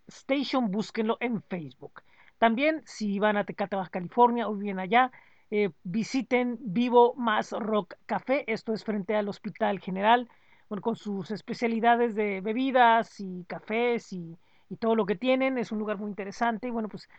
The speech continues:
pueden, eh, darse un gusto al paladar. Es Vivo Más Rock Café, busquen su espacio en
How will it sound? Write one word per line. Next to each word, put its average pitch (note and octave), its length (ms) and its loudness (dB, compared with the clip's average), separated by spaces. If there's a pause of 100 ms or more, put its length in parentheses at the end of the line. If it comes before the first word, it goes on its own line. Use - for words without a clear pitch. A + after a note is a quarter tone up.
(260)
pueden, A3+ 380 0 (360)
eh, F3+ 140 -20 (140)
darse A3 380 -2
un G3 160 0
gusto G#3 560 -2
al G#3+ 180 -2
paladar. F3 560 -4
Es G3+ 320 -10
Vivo C4 480 4
Más A3 320 2
Rock F#3+ 300 -4
Café, B3+ 320 0
busquen B3 320 -6
su A3 80 -8
espacio G#3+ 540 -4
en A#3+ 280 -6